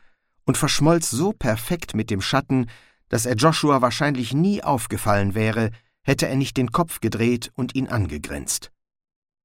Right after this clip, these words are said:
Die tiefstehende Sonne des frühen Morgens fiel auf zwei Reihen makelloser, dreieckiger Zähne.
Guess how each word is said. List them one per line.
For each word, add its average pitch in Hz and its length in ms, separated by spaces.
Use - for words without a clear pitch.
Die 92 100
tiefstehende 117 680
Sonne 113 260
des 98 160
frühen 101 320
Morgens 110 560
fiel 113 260
auf 85 200
zwei 131 400
Reihen 110 420
makelloser, 110 760
dreieckiger 95 800
Zähne. 65 540